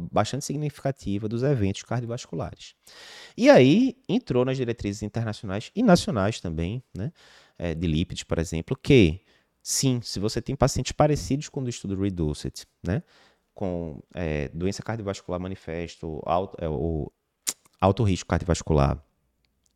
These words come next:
e que tem o perfil lipídico nesse padrão que a gente tá comentando agora, você poderia sim considerar o uso do, do epa, né, que o nome comercial é o Vascepa, o qual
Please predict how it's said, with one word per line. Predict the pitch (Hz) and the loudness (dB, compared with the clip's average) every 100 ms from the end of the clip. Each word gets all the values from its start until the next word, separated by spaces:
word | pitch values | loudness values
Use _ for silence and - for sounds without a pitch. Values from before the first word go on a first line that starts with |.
| _ | _
e | 117 | -2
que | - | 0
tem | 139 - 95 | 2 4 4
o | |
perfil | 101 - 104 | 2 0 0
lipídico | 95 87 82 - | 0 -2 -4 -2
nesse | 87 90 - | 0 0 -2
padrão | - 87 78 80 | 0 2 2 -2
que | 80 | -2
a | |
gente | 80 | -4
tá | - | -6
comentando | 82 80 73 71 | -4 -4 -4 -6
agora, | 69 71 78 123 143 | -6 -4 -4 -4 -8
você | 107 113 | -8 -6
poderia | - 123 110 101 | -4 -2 0 -2
sim | - - 107 | -2 -4 -6
considerar | - 113 - 117 98 78 82 - _ _ | -6 -10 -8 -6 -2 -4 -4 -10 _ _
o | 170 | 0
uso | 139 92 101 120 | 4 4 2 -2
do, | 127 101 92 92 101 104 104 98 92 82 | -2 0 2 2 0 0 0 0 -2 -4
do | - 110 | -4 0
epa, | 82 87 - 80 76 | 2 2 0 -2 0
né, | 95 151 | -2 -2
que | - 95 | -2 0
o | |
nome | 87 85 | 0 -2
comercial | 85 85 82 - 73 82 - | -4 -6 -6 -6 -6 -8 -6
é | 90 | -6
o | |
Vascepa, | 92 101 - 85 - 120 _ | -4 -6 -4 -4 -4 -8 _
o | - | -4
qual | - 135 104 123 233 | 2 6 6 6 0